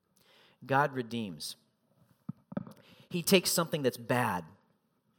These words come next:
and he makes something beautiful at it. Do you remember at the end of the book of Genesis,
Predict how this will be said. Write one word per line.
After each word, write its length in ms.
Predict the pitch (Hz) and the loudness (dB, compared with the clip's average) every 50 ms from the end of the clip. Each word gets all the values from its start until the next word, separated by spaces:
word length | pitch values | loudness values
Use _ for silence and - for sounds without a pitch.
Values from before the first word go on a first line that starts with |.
| _ - - - - - | _ -20 -20 -20 -14 -8
and 100 | 131 127 | -4 -2
he 80 | 131 127 | -2 0
makes 280 | 123 127 131 131 - | 0 0 0 0 0
something 360 | - - 131 113 - 123 110 98 - | -2 -2 -4 -4 -4 -8 -8 -8 -12
beautiful 520 | - 117 131 147 139 135 - - 107 101 - | -10 -8 -6 -4 -4 -4 -4 -6 -8 -8 -6
at 180 | 95 95 85 80 | -6 -6 -6 -8
it. 100 | 73 - _ _ _ _ _ _ _ _ _ _ _ _ _ - - - - - | -12 -16 _ _ _ _ _ _ _ _ _ _ _ _ _ -20 -20 -18 -14 -8
Do 80 | - 156 | -4 -2
you 120 | 180 208 | 2 4
remember 280 | 254 262 285 339 339 339 | 4 4 4 4 0 0
at 80 | 294 - | 0 0
the 160 | 226 202 - | -2 -4 -2
end 300 | - 175 185 196 202 - - | -2 -2 -2 -2 -2 -6 -8
of 100 | 147 - | -6 -6
the 60 | 151 | -6
book 200 | 131 165 165 - | -4 -4 -4 -4
of 80 | 139 | -4
Genesis, 680 | 127 117 135 139 131 131 - - 85 69 - - - | -4 -4 -4 -4 -4 -4 -6 -6 -10 -10 -10 -10 -10